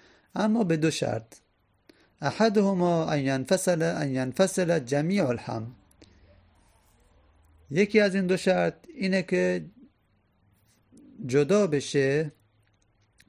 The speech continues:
تمام حمل، حمل کلاً تمام بشه، حالا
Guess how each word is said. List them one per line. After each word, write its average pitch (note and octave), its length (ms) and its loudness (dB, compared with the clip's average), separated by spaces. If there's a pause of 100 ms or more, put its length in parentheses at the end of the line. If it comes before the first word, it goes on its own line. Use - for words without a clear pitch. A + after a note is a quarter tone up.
(180)
تمام D#3+ 440 0
حمل، B2 560 -4 (1120)
حمل E3+ 480 -4
کلاً D3 440 0
تمام F3 420 0
بشه، A3 420 0 (1000)
حالا G#3+ 760 0